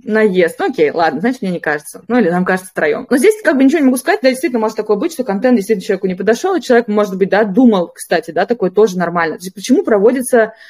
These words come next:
вебинар? По разным причинам проводится, чтобы и продать, но почему это большое такое событие, чтобы люди могли прийти и посмотреть на меня, и понять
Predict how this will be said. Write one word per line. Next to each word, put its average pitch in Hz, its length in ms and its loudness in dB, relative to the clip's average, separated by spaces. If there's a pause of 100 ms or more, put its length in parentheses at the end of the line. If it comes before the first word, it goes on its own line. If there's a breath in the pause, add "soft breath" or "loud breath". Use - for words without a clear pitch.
(240 loud breath)
вебинар? 196 600 2 (120)
По 220 80 -2
разным 196 240 0
причинам 185 220 -8
проводится, 196 280 0
чтобы 170 200 -4
и 160 40 -4
продать, 233 380 -8
но 240 80 -2
почему 226 340 0
это 240 120 -2
большое 196 400 2
такое 175 240 -6
событие, 269 640 -2
чтобы 233 260 2
люди 240 180 2
могли 214 220 2
прийти 214 380 0 (400)
и 269 160 2
посмотреть 233 480 0
на 247 40 -6
меня, 226 240 -2 (200)
и 247 80 -8
понять 233 480 -2